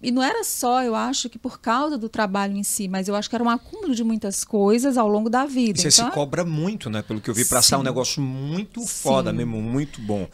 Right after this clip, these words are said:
Speaker 1: Esse é um, esse era um grande problema que eu sempre, esse foi um grande problema que eu sempre tive, não só,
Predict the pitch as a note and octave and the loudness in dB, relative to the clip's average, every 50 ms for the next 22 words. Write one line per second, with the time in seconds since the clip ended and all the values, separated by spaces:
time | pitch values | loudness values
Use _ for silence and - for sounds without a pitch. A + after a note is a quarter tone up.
0 | - - B3 D4 D#4 - C#4+ C4 B3 - A3 C4+ C#4+ - C4 A#3+ A#3 A3+ A3+ A3+ | 2 4 4 4 4 2 0 -2 0 0 -2 -2 -2 -2 -2 -2 -2 -2 -2 0
1 | A#3 B3+ C4 - - A#3 A3 G#3 G3 G#3 A#3 A#3+ A3+ G#3+ - - G#3+ G3 F#3+ - | 0 -2 -2 -2 -4 -4 -4 -2 -2 -4 -2 -2 -4 -4 -4 -6 -8 -8 -6 -4
2 | A#3+ A#3 A3+ A#3+ G#3+ - - G#3+ A#3 - - G#3+ A3 G#3 G3 G#3 A3+ A#3 A#3 - | -4 -4 -4 -6 -6 -2 -2 -2 -2 0 -2 -4 -2 0 0 0 0 0 -2 -2
3 | G3+ G3 F3+ G3 F#3+ F#3+ F#3 - F#3+ F3+ - - G3 G3 - - G3 - - - | -4 -2 0 0 -2 -2 -2 -2 -4 -4 -2 -2 -2 -4 -4 -6 -6 -6 -4 -4
4 | D#3+ D#3 E3 E3+ F#3 G3+ G#3+ - - - G3+ G3+ G#3 A3 | -4 -4 -4 -4 -4 -4 -4 -4 -2 -2 0 0 -2 -2